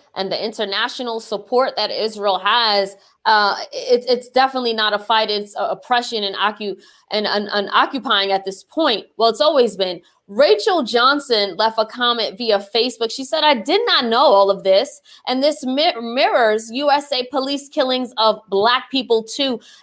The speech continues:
And that leads me to my next point. How has Black Lives Matter, the movement, the global movement, um, sort of changed that conversation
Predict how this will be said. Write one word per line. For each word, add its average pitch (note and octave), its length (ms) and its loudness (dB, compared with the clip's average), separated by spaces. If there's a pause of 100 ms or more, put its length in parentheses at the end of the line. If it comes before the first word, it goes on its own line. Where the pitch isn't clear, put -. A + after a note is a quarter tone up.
And B3 300 0
that C4 260 0
leads D#4+ 220 0
me D#4+ 140 -2
to D#4 100 -6
my A3+ 160 0
next A3+ 300 -6
point. C#4 360 -2 (220)
How F#4+ 560 4 (120)
has C#4 500 -2
Black C4+ 340 0
Lives A#3+ 360 0
Matter, A3+ 360 -2
the G#3 160 -4
movement, G#3+ 720 -6
the G3+ 100 -2
global A#3+ 460 2
movement, G3+ 480 -4 (320)
um, G3 400 0 (100)
sort F#4+ 360 2
of D#4+ 240 2
changed D4+ 640 -4
that F3 200 -4
conversation B3 920 -4